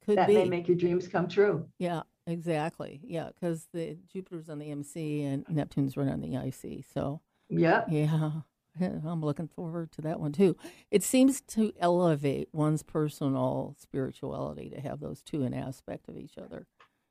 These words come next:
Speaker 2: Mm-hmm.
Speaker 1: Really, it tends to take it to different grounds, you know, and, um,
Speaker 2: Yeah.
Speaker 1: I really like it, actually. But sometimes you get lost, you know,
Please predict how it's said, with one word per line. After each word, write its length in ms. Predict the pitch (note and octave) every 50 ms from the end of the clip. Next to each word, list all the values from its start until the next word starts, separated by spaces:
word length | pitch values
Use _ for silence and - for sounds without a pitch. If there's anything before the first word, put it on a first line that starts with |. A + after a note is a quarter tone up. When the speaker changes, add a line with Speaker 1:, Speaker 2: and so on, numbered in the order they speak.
| _ -
Speaker 2:
Mm-hmm. 180 | G3+ G3+ G3 F#3
Speaker 1:
Really, 400 | E3 E3 E3+ D#3+ D3+ - - - -
it 180 | - C3 - -
tends 320 | - F#3 E3 D#3+ D#3+ - -
to 100 | - -
take 240 | - - E3+ D#3
it 100 | - -
to 240 | - - D#3+ D3 D3 D#3 D3 C#3+
different 400 | C3+ D3+ C#3+ - D3+ C3+ - -
grounds, 640 | - C#3 C#3 C#3+ C#3+ C#3 A#2 A2 A#2 A#2+ - - - _ _ _ _ _ _ _ _ _ _ -
you 100 | - D3+ C#3+
know, 320 | C#3 C3 C3 C3+ D#3 - -
and, 360 | - C#3+ C#3 C#3 C3+ - - -
um, 120 | - E3 F#3
Speaker 2:
Yeah. 240 | F3 D3 C3 C3+ C#3 - -
Speaker 1:
I 60 | E3+
really 260 | G#3 A3 F#3 C#3 -
like 240 | - - D3 C#3+ -
it, 100 | - -
actually. 540 | - - - _ - - - B1 A#1 B2 C#3 C#3+ _
But 180 | - D3+ C#3+ - _ _ _
sometimes 380 | - F3 F3+ - G#3 A3 G#3+ G#3
you 80 | A3+
get 180 | A3 A#3+ A#3+ A#3+
lost, 480 | A#3+ A#3 C4+ B3+ - - - - _ _ _ _ _ _ _ _ _ _ _ _ _ _ _ _ _ _ _ _ _ _ _ _ _ _ _ _ -
you 160 | C4 F#3 E3
know, 320 | E3 D#3+ D#3+ E3+ A3+ B3